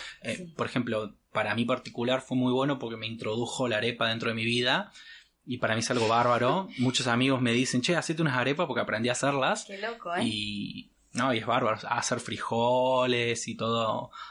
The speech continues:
Speaker 1: toda la vaina. <laughs>
Speaker 2: Pero bueno, frijoles. Claro, ustedes le dicen al, al,
Speaker 1: El
Speaker 2: al,
Speaker 1: poroto.
Speaker 2: al poroto frijoles,
Speaker 1: Claro.
Speaker 2: igual. También le dicen poroto, ¿no?
Speaker 1: No, no, no le
Speaker 2: Frijoles.
Speaker 1: decimos frijoles, le decimos poroto.
Speaker 2: Le
Speaker 1: Yo estoy
Speaker 2: dicen
Speaker 1: diciendo
Speaker 2: eso de
Speaker 1: frijoles para
Speaker 2: en
Speaker 1: que nos
Speaker 2: general.
Speaker 1: entendamos.
Speaker 2: Claro.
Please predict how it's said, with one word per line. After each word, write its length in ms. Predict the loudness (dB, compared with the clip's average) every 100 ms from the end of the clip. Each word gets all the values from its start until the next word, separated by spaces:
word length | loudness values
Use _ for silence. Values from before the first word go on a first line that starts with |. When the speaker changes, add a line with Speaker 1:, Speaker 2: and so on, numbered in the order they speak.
| -6
Speaker 1:
toda 200 | -2 0
la 80 | 2
vaina. 440 | 0 0 -4 -6 _ -20 -20 _ -16 -8 -6 -2
<laughs> 580 | 0 2 2 0 -2 -6 _ _ _ _ _ -20 -20 -20 _ _ _ _ _ _
Speaker 2:
Pero 120 | -6
bueno, 180 | -6 -6
frijoles. 640 | -10 -12 -12 -6 -4 -6 -12 -10 -4
Claro, 220 | 2 2 2
ustedes 240 | 0 0
le 100 | 2
dicen 340 | 2 2 2
al, 120 | 2 0 -4
al, 140 | -2
Speaker 1:
El 60 | 0
Speaker 2:
al, 60 |
Speaker 1:
poroto. 340 | 0 0 0 -2
Speaker 2:
al 120 | -4
poroto 380 | -4 -2 -2 -4
frijoles, 480 | -8 -14 -16 -16 -12
Speaker 1:
Claro. 220 | -6 -6
Speaker 2:
igual. 140 | -8 -14 -20 -16 -6
También 240 | -2 0
le 80 | 0
dicen 260 | 0 -4
poroto, 500 | -4 -2 -2 -2 -10 _
¿no? 160 | -10 0
Speaker 1:
No, 100 | 4
no, 20 |
no 120 | 4
le 80 | 4
Speaker 2:
Frijoles. 180 | 4 4 4
Speaker 1:
decimos 240 | 4 2
frijoles, 300 | 0 -2 -2
le 60 | -2
decimos 240 | -2 0 2
poroto. 340 | 2 0 -2 -6
Speaker 2:
Le 100 | -6
Speaker 1:
Yo 140 | -4
estoy 20 | 0
Speaker 2:
dicen 100 | 0
Speaker 1:
diciendo 280 | 2 2
Speaker 2:
eso 80 | 2
de 60 | 0
Speaker 1:
frijoles 640 | 0 0 0 0 -2 -8
para 140 | -4 -2
Speaker 2:
en 60 |
Speaker 1:
que 40 | 0
nos 80 | 2
Speaker 2:
general. 220 | 2 2
Speaker 1:
entendamos. 460 | 2 0 -2 -6 -2
Speaker 2:
Claro. 240 | 0 0